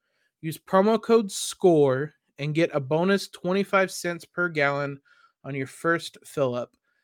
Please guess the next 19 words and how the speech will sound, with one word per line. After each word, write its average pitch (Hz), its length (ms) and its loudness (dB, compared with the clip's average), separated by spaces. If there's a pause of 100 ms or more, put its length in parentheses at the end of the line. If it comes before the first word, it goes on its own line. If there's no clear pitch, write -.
(140)
That's 147 220 -6
fifty 240 640 0 (200)
cents - 760 -4 (160)
cash 160 500 4
back. 131 460 -4 (640)
Don't 220 260 -2
pay 208 240 4
full 190 280 0
price 156 360 2
at 131 80 -8
the 135 60 -10
pump 131 320 -12
anymore. 123 460 -10 (440)
Get 202 220 2
cash 202 380 4
back 160 420 2
using 151 480 -6
Get 147 320 2
Upside. 123 580 -4